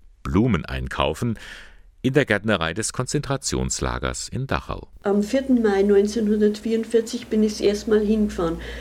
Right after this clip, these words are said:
Speaker 2: Da habe ich aber von einem Konzentrationslager keine Ahnung gehabt. Also ich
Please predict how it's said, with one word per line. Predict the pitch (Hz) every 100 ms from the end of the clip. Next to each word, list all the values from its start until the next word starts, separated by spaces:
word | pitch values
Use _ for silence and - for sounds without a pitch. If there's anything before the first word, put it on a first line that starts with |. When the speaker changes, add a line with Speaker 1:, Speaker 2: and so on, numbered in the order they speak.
| -
Speaker 2:
Da | 202
habe | 208
ich | 220 233
aber | 202 208
von | 208 202
einem | 202
Konzentrationslager | 202 208 214 214 208 196 - 214 202 208 208 202 202
keine | - 202 208 208
Ahnung | 208 196 185
gehabt. | 190 185 190 -
Also | 180 196
ich | - -